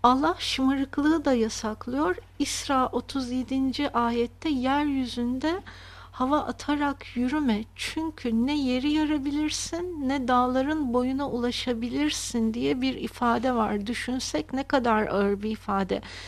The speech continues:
Yeryüzünde hava atarak yürüme. Bugün ne kadar çok ihtiyacımız var toplum olarak buna. Özellikle, em, nasıl diyeyim, olmaktan çok görünmeyi ön plana alan bir nesil yetişmeye başladı.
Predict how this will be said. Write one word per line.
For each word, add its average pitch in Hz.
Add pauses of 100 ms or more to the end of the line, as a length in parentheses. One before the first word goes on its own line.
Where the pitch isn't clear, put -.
(300)
Yeryüzünde 254
hava 262
atarak 247
yürüme. 226
Bugün 285
ne 302
kadar 254
çok -
ihtiyacımız 202
var 202
toplum 208
olarak 196
buna. 202
Özellikle, 226 (640)
em, 226 (220)
nasıl 247
diyeyim, 220
olmaktan 247
çok 269 (140)
görünmeyi 247
ön 254
plana 247
alan 254
bir 240
nesil 240
yetişmeye 196
başladı. 208